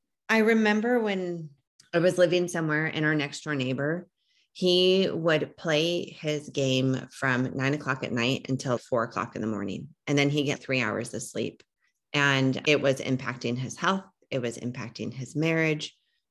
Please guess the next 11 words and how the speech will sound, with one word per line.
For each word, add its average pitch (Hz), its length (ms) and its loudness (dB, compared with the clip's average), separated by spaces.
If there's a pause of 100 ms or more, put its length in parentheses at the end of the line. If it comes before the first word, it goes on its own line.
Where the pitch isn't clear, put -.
(140)
It 139 160 4
was 131 420 2
impacting 123 500 -2
his 117 240 -6
job. 139 600 2 (500)
There 165 500 4
were 143 640 0 (260)
consequences 165 960 0
in 123 120 0
his 131 320 -2
life, 113 560 -4